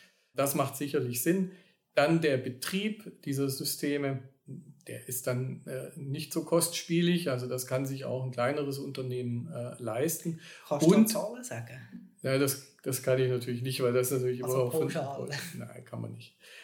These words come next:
Speaker 1: Aber es hat damit, äh, es ist auf jeden Fall deutlich geringer als, äh, sozusagen der Schaden, der eintritt, wenn man dann tatsächlich Opfer einer
Speaker 2: Müssen wir
Speaker 1: Cyberattacke wird.
Speaker 2: reparieren.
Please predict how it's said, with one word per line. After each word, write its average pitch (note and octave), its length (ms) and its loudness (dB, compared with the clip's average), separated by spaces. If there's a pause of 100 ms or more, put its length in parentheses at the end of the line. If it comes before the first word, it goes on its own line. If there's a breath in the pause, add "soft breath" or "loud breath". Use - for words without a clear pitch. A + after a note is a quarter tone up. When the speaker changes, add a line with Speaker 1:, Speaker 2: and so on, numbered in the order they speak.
(100)
Speaker 1:
Aber C#3+ 640 4
es C#3+ 200 2
hat D3+ 240 2
damit, D3 460 0
äh, - 540 -4
es C#3+ 140 -4
ist E3+ 160 -2
auf D#3 180 0
jeden D#3+ 220 4
Fall C#3+ 340 0
deutlich D#3+ 640 -2
geringer C#3 540 0
als, B2+ 320 -2
äh, C#3+ 320 -6
sozusagen B2+ 840 0 (400 loud breath)
der C3 140 2
Schaden, C#3 480 -2
der C3 180 -2
eintritt, C3 560 -2
wenn B2+ 140 2
man B2+ 160 0
dann A#2+ 200 0
tatsächlich A#2+ 680 -6 (220 soft breath)
Opfer C3 420 -2
einer A#2 140 -4
Speaker 2:
Müssen A#2 160 -2
wir A#2 140 -2
Speaker 1:
Cyberattacke A#2 460 -4
wird. A#2 120 -8
Speaker 2:
reparieren. - 380 -16